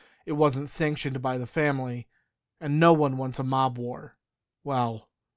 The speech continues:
almost no one. Someone killed Spence, and it's still unclear as to why. I'm worried there might be more to this case than meets the eye. To try and make sense of it all, I called my only contact at the Trovalone crime family, a man named Chester.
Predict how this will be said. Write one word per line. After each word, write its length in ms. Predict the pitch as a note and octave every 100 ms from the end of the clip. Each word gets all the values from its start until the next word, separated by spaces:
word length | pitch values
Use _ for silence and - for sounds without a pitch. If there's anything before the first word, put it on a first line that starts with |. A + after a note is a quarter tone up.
| _
almost 520 | E3+ D3+ C#3 B2 -
no 160 | C#3 B2
one. 300 | A#2+ B2+ C#3+ _ _ _ _ _ _
Someone 680 | - - A#3 G3 C3+ A#2+
killed 400 | A2+ C3+ B2 A2
Spence, 640 | - - C3 A#2+ B2 - - _ _
and 100 | D3
it's 140 | C#3
still 280 | - F#3 D#3+
unclear 480 | C#3+ C3+ - D#3 C3
as 160 | A#2 -
to 100 | A#2+
why. 560 | A#2 B2+ A#2 A#2 C3+ _ _ _ _ _ _ _
I'm 220 | - D#3+ E3
worried 200 | D#3+ D3
there 80 |
might 200 | C#3 C#3
be 60 | C3
more 200 | C3+ C#3
to 60 | C3
this 200 | C3 -
case 320 | C#3 B2 -
than 140 | B2
meets 240 | B2 A#2 -
the 160 | B2+
eye. 400 | C3 B2 A#2 A2 - _ _ _ _ _ _
To 120 | E3
try 240 | D3 F#3
and 120 | D#3+ D3+
make 160 | C#3+
sense 320 | - E3 D3+
of 80 | C3+
it 100 | B2+
all, 320 | B2 A#2+ A2+ - _
I 80 | D3
called 280 | C3 D3+ C#3+
my 140 | C#3
only 220 | C#3 C3+ B2+
contact 580 | - D3 C#3+ C#3 A#2+
at 60 | B2+
the 80 | A#2+
Trovalone 560 | - C3+ B2+ B2+ A#2+
crime 320 | - C#3 C3+ C3
family, 500 | B2 A2+ A2+ A2 - -
a 60 | C#3
man 220 | C#3 C#3
named 200 | B2+ A#2+
Chester. 640 | - - C3 - C3 A#2+